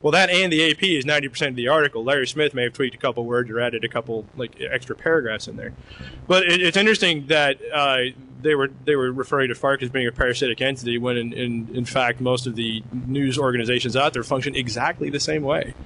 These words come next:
Um, it, it, it's one of those things most people aren't aware of, and it's one of the, it's been kind of gradually happening because back in the day, when these newspapers got going a hundred years ago, they did have staffs that went out and found this stuff firsthand and did it, or at least, you know, copied out of the New York Times or whatever they did. Um,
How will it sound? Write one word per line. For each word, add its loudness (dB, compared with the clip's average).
Um, 0
it, 0
it, 0
it's 2
one 4
of 6
those 4
things 2
most 2
people 2
aren't 2
aware 4
of, 2
and 0
it's -6
one 4
of 2
the, -2
it's -2
been -2
kind 0
of -4
gradually 4
happening 0
because -4
back 2
in -2
the -6
day, 2
when 0
these -4
newspapers -2
got -2
going 2
a -2
hundred -4
years -8
ago, -6
they -6
did 2
have -6
staffs -2
that -6
went -4
out -2
and -6
found -2
this -2
stuff -4
firsthand -4
and -6
did -2
it, -2
or 0
at -4
least, -4
you -6
know, -4
copied 0
out 2
of 0
the -2
New 0
York -4
Times -2
or -8
whatever -8
they -8
did. -6
Um, 4